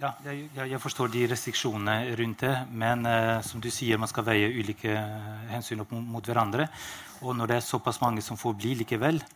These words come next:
eh, og når, eh, når sakene tar, eh, så lang tid, så taper samfunnet veldig mye av at de sitter passivt.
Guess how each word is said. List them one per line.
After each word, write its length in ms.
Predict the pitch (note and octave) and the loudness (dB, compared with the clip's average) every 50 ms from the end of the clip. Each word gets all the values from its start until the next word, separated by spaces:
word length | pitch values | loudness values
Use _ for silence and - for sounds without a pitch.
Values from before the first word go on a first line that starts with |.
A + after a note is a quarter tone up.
| - - - - F#3+ - - - | -20 -20 -20 -20 -20 -20 -12 -8
eh, 300 | A#2+ A#2+ A#2 A#2 A#2 B2 - | -2 0 2 2 0 0 -2
og 160 | C3 A#2+ A#2+ | -4 -4 -4
når, 280 | A#2 A#2+ A#2+ B2 A#2+ A2+ | -2 0 0 0 0 0
eh, 380 | A#2+ A#2+ A#2+ A#2+ A#2+ A#2+ B2+ B2+ - - B2+ B2 | 2 2 2 4 2 2 0 -4 -8 -14 -14 -10
når 120 | A#2+ A#2+ A2 | -8 -6 -4
sakene 420 | - - B2 A2 - - A2+ G#2+ | 0 2 2 2 0 -2 -8 -6
tar, 280 | - A#2 A#2 A#2 A#2 A#2+ - - - _ C#3 | -2 0 0 0 0 -2 -6 -12 -18 _ -8
eh, 80 | A#2+ A2+ | -8 -6
så 240 | G#2+ - - A#2+ A2+ | -6 -2 0 2 2
lang 140 | A2+ A2 | 2 0
tid, 340 | A2 - - D3+ E3 D#3+ - - - - - - - - - - | 0 0 2 2 2 2 0 -4 -14 -20 -20 -20 -20 -20 -18 -12
så 500 | - - - - B2+ B2 B2 B2+ C3 C3 - _ | -6 -4 -4 -2 0 0 0 0 -2 -4 -8 _
taper 580 | - C#3+ C#3 B2 G#2 G2+ - - - A#2+ A#2+ A#2 | -2 -2 0 0 -2 -4 -6 -6 -2 -2 -2 -2
samfunnet 640 | G#2+ - - C3 A#2+ A2 - - - A2 A2+ G#2+ G2+ - | -2 -2 -2 -2 -2 -2 -6 -6 -6 -4 -4 -6 -6 -4
veldig 300 | - C3 B2+ A#2 G#2+ A2+ | -4 -2 -2 0 0 0
mye 360 | A2 A#2 A2 G#2 A2 A#2+ A#2+ A#2 G#2+ - | 0 0 -2 -2 -2 -2 -4 -6 -8 -6
av 180 | A#2 A2+ A2 | -6 -4 -4
at 80 | A2+ G#2 | -4 -4
de 80 | G#2+ A2 | -4 -6
sitter 280 | - - A2+ - - | -6 -6 -8 -10 -8
passivt. 540 | G#2 A2+ G#2+ - - - G#2+ - - - - | -10 -8 -8 -8 -8 -10 -12 -16 -18 -18 -20